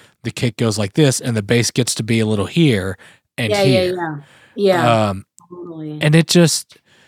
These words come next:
Speaker 1: it's just a bummer when you roll up and you can't hear the bass guitar, and a lot of that's because they're only using it for low end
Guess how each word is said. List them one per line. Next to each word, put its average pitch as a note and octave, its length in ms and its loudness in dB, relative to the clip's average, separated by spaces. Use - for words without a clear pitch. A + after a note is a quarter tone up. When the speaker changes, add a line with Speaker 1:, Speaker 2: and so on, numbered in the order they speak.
Speaker 1:
it's D#3 180 -2
just F3+ 220 0
a D3 80 4
bummer D#3 420 2
when B2 160 2
you G#2+ 100 2
roll A2 220 4
up B2+ 160 0
and B2 100 0
you B2 60 0
can't C3+ 420 0
hear D3 360 2
the F3+ 80 2
bass G#2+ 320 0
guitar, G#2+ 380 -4
and A2 80 -2
a A2 40 0
lot C3 220 4
of C#3 60 -2
that's A2 280 0
because A2 240 -4
they're A2 200 -2
only G2+ 260 -4
using G#2 260 -4
it - 140 -10
for - 100 -10
low D#3 320 4
end G#2+ 380 -2